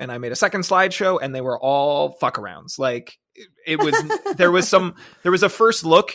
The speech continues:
Speaker 1: at a new character, but aside from that, it was just like, I don't know, I'm just gonna mess around and make jokes, and, and we're gonna goof off. The stream
Speaker 2: Yeah.
Speaker 1: started, it went from starting soon to live, and I was looking off screen, and then when it flipped to me, I went,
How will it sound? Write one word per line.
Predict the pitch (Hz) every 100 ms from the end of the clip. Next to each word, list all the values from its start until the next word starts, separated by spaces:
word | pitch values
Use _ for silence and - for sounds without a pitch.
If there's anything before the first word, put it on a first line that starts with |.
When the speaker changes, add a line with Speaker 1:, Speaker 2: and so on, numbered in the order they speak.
| -
Speaker 1:
at | 147
a | 147
new | 151 147
character, | 139 151 180 214
but | 156
aside | - 135 165
from | 185
that, | 202
it | 160
was | 135
just | - 127
like, | 131 123 _ _ _
I | 214
don't | 247
know, | 233 214
I'm | 175 190
just | 175
gonna | 196
mess | 180 175
around | 170 170
and | 156
make | 151
jokes, | 156 147 147
and, | 139 131 123
and | 131 131
we're | 131
gonna | 127
goof | 123 123 120
off. | 110 - - - -
The | 160
stream | - - 233 302
Speaker 2:
Yeah. |
Speaker 1:
started, | 240 - 220 262 233 117 175 _ _ - - _ _
it | 139 151
went | 175 185
from | 170 196
starting | - 170 180 190
soon | - 156 151 147
to | 165 135
live, | 147 175 151 123 143 175 _ _ -
and | 147
I | 147
was | 143
looking | 165 196 170
off | 156
screen, | - - 160 139
and | 135 135
then | 135
when | 139 131
it | -
flipped | - 165 -
to |
me, | 139 156 143
I | 131
went, | 123